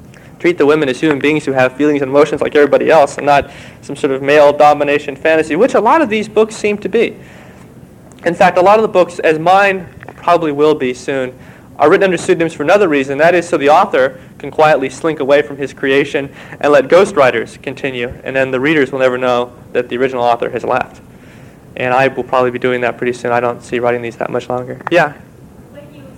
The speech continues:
Speaker 2: slink away from those, what kind of writing kind of genre do you want?
Speaker 1: Well, right now I'm doing a, a hardcover book on how television series are packaged and sold to the networks, and that's been a dream of mine since I was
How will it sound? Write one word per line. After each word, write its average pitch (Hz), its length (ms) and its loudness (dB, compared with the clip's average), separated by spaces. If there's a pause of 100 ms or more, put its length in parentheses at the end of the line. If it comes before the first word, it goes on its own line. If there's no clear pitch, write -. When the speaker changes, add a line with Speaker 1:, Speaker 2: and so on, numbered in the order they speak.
(120)
Speaker 2:
slink 302 240 -20
away 254 280 -20
from 226 200 -20
those, 233 100 -20
what 233 640 -20
kind 254 120 -20
of - 120 -20
writing 214 300 -20 (120)
kind 233 140 -20
of - 200 -20
genre 214 220 -20
do - 160 -20
you - 80 -20
want? - 160 -10
Speaker 1:
Well, 175 420 4 (1300)
right 175 300 2
now 208 160 4
I'm 180 180 4
doing 170 220 2
a, 131 240 2
a 139 80 -6
hardcover 170 640 0
book 139 300 -2 (120)
on 135 320 -2
how 156 160 2
television 156 520 0
series 135 380 -4
are 135 60 -6
packaged 143 420 -2
and 131 100 -12
sold 131 260 -2
to 135 60 -12
the 131 80 -8
networks, 127 440 -2
and 139 80 -8
that's 151 180 0
been 143 160 -2
a 131 60 -4
dream 143 200 2
of 127 140 -6
mine 127 220 2
since 127 180 -18
I 127 140 4
was 120 260 0